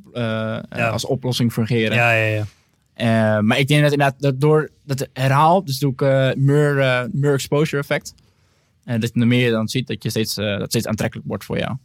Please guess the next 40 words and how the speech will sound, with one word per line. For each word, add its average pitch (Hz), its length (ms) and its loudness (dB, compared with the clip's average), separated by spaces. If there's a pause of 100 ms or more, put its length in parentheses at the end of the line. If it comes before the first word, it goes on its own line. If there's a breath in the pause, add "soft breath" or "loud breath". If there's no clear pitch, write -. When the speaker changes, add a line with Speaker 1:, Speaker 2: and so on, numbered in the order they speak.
(140)
Speaker 2:
Ja. 120 240 -4 (100)
Speaker 1:
Ja. 120 240 -2 (380)
Speaker 2:
Ja, 135 340 2
en 135 100 0
dan, 131 240 0
dus 127 220 -2
de 131 60 -6
vraag 123 260 2
is - 100 -4
inderdaad, 117 340 0 (120)
ja, 113 160 -4
eigenlijk 113 300 -2
ook, 113 220 0
dat 110 120 -8
heeft 110 220 -2
half 110 200 0
het 107 120 -4
antwoord 113 240 -2
op - 60 -8
gegeven, 110 160 -2
maar 110 100 2
hoe 113 80 0
pas 117 200 0
je - 100 -2
dat 107 80 -4
toe 117 240 -2 (400)
op 120 140 -8
een 117 60 -2
relatief 113 320 0
mainstream 110 420 0
product? 110 400 0 (720)
Speaker 1:
Ehm, 127 1500 2 (1040)
pas 117 220 -2
je 117 60 0
dat 101 100 -4
toe 120 120 0
op 107 120 -2
een 104 220 2
mainstream 110 420 2
product? 98 440 -8